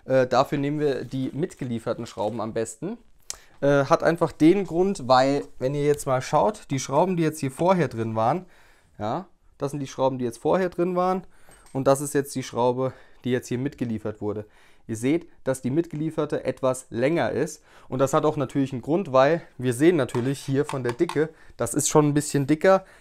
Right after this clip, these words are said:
deswegen nehmt auf jeden Fall die mitgelieferten Schrauben. So, jetzt muss ich nur noch einmal gucken, wo waren jetzt hier bei mir die Löcher? Okay,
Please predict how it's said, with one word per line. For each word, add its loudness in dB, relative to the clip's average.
deswegen 6
nehmt 4
auf 2
jeden 2
Fall 4
die 0
mitgelieferten -2
Schrauben. -10
So, -8
jetzt -6
muss -4
ich -6
nur 0
noch 0
einmal -2
gucken, -2
wo 0
waren 8
jetzt -2
hier 0
bei 2
mir 0
die -2
Löcher? 0
Okay, -4